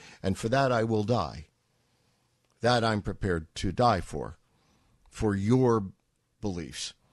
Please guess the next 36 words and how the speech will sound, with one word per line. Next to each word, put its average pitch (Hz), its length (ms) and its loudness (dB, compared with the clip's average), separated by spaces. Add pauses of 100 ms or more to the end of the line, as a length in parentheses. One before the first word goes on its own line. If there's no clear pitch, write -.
(280)
and 95 180 4
your 104 200 2
right 104 280 2 (120)
to 107 100 -6
believe 98 560 -4
them. - 260 -12 (1400)
So 104 560 2
never 135 300 4
mind 135 300 2
what 107 140 -4
I 95 120 -2
believe 95 400 -6
or 90 100 -2
don't. 85 460 -4
And 95 500 -4
by 104 160 2
the 98 100 0
way, 104 220 0
if 92 140 -8
you 101 80 -10
care, 104 480 0 (360)
I 110 60 6
sit 110 220 0
down 98 260 4
and 98 100 4
open 101 280 0
a 98 60 0
vein 113 420 4
here 90 360 0
every 98 360 0
afternoon 98 500 2
for 85 160 -8
a 78 60 -8
couple 80 280 -6
of 78 80 -2
hours. 69 440 -4